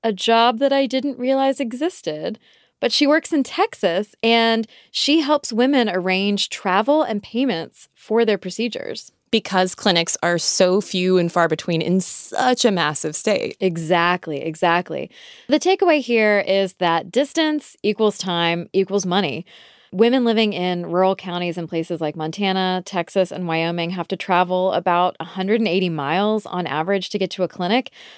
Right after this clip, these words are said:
Speaker 1: So you've got to shell out for transportation, which is gonna run you an average of forty-four bucks. And if you've got to take time off work because of mandatory waiting periods and travel, you're looking at lost wages of about two hundred bucks.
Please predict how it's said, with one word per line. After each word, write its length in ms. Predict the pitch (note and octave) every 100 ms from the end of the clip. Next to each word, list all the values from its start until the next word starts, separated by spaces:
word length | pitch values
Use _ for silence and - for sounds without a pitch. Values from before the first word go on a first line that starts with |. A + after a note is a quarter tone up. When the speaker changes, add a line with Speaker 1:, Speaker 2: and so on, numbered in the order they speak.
| _
Speaker 1:
So 460 | - - D#3+ F3 A#3
you've 240 | A3 G3+
got 140 | E3 F3+
to 80 |
shell 220 | G#3 G#3+ A#3
out 140 | G3+
for 80 | B3+
transportation, 960 | B3+ C4+ - C#4 C#4+ D#4+ - F3 F#3+
which 140 | F3+ F#3+
is 100 | F3
gonna 160 | F#3+
run 200 | F3+ F3+
you 100 | F#3
an 60 | F#3
average 320 | E3 E3+ F#3
of 100 | F#3
forty-four 480 | - F#3+ G3+ - G3+
bucks. 480 | D3+ D#3+ G3+ - - _ _ _ _ _
And 160 | G3+ A3+
if 100 | A3
you've 100 | A3+
got 120 | A3+
to 80 | A3+
take 240 | A#3+ A#3
time 200 | - A3+
off 200 | G#3 G3
work 340 | A#3 C#4+ C4 -
because 300 | A3 G#3+ F#3
of 60 | F#3
mandatory 440 | F#3 F#3 - F#3
waiting 320 | F3 A3+ B3
periods 460 | G#3 F3+ F3+ F3+ - F#3+
and 220 | A3+ B3
travel, 520 | G3+ A#3 F#3 D#3+ F3 - _
you're 160 | - A3+
looking 380 | B3+ C4+ C4+ A3+
at 240 | G3+ F#3+
lost 340 | F#3 F3 G#3 E3+
wages 520 | E3+ E3+ G#3 G#3 G3 -
of 440 | F3 E3+ E3+ E3
about 280 | E3+ D#3+ -
two 200 | - F#3+
hundred 260 | G3+ F#3+ E3
bucks. 460 | D#3 G#3 - -